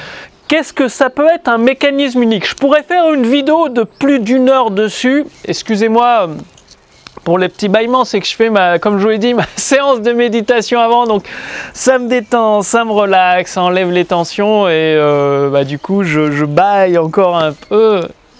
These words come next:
Bref, c'est, je vous recommande de faire de la méditation chaque jour, soit dit en passant. Donc,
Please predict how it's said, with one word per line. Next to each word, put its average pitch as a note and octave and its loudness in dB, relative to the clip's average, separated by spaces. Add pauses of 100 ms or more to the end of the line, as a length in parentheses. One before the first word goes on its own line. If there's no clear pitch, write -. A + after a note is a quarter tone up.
Bref, F#3 0
c'est, E3+ -2
je D#3+ -2
vous G#3 2
recommande C4+ 0
de G3+ 0
faire G#3 0
de F#3+ -2
la F#3+ 0
méditation F3+ -6
chaque E3 -6
jour, A3+ -4
soit F3+ -6
dit E3 -4
en E3 0
passant. C#4 0 (800)
Donc, D#4 0